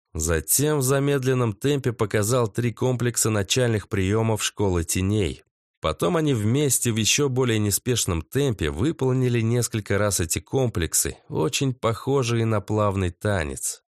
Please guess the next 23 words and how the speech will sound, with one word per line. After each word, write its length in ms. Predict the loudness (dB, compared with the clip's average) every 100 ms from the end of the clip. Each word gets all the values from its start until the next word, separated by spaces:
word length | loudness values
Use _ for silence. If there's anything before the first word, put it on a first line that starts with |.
| _ _ _ -6
Выведя 580 | -2 0 0 0 0 0
подопечных 800 | 0 0 0 0 0 0 0 0
из 100 | 0
особого 460 | 2 2 2 2
состояния, 920 | 2 0 0 0 0 0 0 -2 -4 -6
Лекс 380 | -2 0 0 -2
приказал 540 | -2 0 0 2 0
повторять 540 | 0 -4 0 0 2 0
движения 640 | 0 0 2 0 2 0
до 160 | 0 -2
полной 500 | -2 0 2 2 0
потери 520 | 0 0 0 0 0
сил. 460 | 0 0 0 -2 -8 _ _ _ -4
Пока 260 | -2 2 2
еще 240 | 2 0
действуют 500 | 0 0 2 0 0
установки 580 | -2 0 0 0 -2 -4
транса, 520 | -2 0 0 0 -2
все 280 | 0 0 0
будет 260 | -2 -2 -2
запоминаться 640 | 0 0 0 0 0 0
очень 240 | 0 0 -2
хорошо. 600 | 0 0 0 0 -2 -4